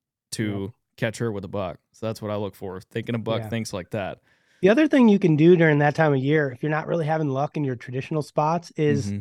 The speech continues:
Speaker 2: you know, w-, what specifically Todd Graff is probably one of the, the guys that's maybe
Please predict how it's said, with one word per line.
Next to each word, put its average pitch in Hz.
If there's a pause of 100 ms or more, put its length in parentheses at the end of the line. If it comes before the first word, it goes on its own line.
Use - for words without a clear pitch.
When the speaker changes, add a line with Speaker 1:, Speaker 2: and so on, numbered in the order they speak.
Speaker 2:
you 165
know, 151
w-, 139
what 165 (260)
specifically 262
Todd 151 (280)
Graff 151
is 131
probably 143
one 139
of 139
the, 131
the 113
guys 135
that's 123 (880)
maybe 131